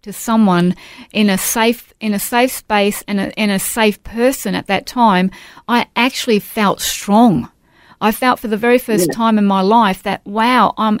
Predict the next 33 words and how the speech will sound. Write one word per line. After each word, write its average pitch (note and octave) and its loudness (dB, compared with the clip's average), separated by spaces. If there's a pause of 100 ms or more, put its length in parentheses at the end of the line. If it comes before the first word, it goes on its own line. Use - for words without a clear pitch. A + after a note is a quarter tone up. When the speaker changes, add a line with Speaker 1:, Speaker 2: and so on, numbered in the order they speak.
Speaker 1:
actually G#3 -2 (340)
strong G#3+ -2
to G3+ -6
share G#3 0
my F3+ 2
story. F3+ 0 (760)
And F#3+ -4
that, G#3 0
Speaker 2:
Yeah. D3+ -10 (140)
Speaker 1:
that G#3 -2
is G3+ -4
what F#3 -4
happened F3+ -8
with F3 -6
me. F3+ 0
And F#3 0
I F#3 2
st-, - -8
felt - -2
stronger. G#3+ -2
Every G#3+ -2
time A3 -2
I F#3+ 0
would, F#3 -2 (140)
would, G3+ -6
would G3+ -2
open G#3+ 2
up G#3 0
and F#3 -6
talk A3+ -2
about G3 -2
something G#3 -2
else, A#3 -2